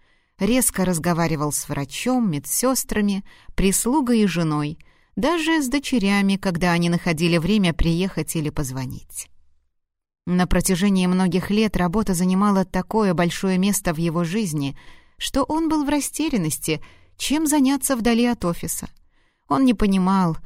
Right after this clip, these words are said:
насколько важной она стала для его существования, что его положение в обществе было тесно связано с работой. А теперь,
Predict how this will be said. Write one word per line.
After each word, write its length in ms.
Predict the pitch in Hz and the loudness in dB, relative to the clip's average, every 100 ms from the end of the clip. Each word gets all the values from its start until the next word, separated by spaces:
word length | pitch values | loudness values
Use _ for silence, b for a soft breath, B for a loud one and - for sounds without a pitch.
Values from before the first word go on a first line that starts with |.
| b b | b b
насколько 560 | - 175 - 247 - 220 | -4 -2 0 0 0 -2
важной 520 | 185 240 202 160 156 160 | 0 0 0 0 0 0
она 180 | 165 | -2
стала 320 | 170 - 190 175 | -2 -2 0 0
для 180 | 170 | 0
его 200 | 170 180 | 0 0
существования, 1040 | 185 180 - 175 - 160 151 208 160 - - b b b | -2 -4 -4 -6 -2 -2 0 -2 -2 -6 -14 b b b
что 160 | - 214 | 0 2
его 300 | 214 240 294 | 2 2 0
положение 640 | 233 226 214 247 233 226 | 2 2 2 2 2 2
в 80 | 220 | 2
обществе 600 | 254 - - 151 - 156 | -2 -2 -4 -4 -4 -4
было 240 | 151 190 196 | 0 0 -2
тесно 420 | - 262 - 220 | -2 -2 0 0
связано 560 | - 165 214 208 196 190 | 0 0 -2 0 0 0
с 140 | - | 0
работой. 640 | 160 131 147 151 - 143 - - _ _ | -2 0 -2 -4 -8 -12 -16 -20 _ _
А 160 | 131 | -8
теперь, 580 | 131 139 127 202 277 - | -6 -6 -4 -2 -2 -6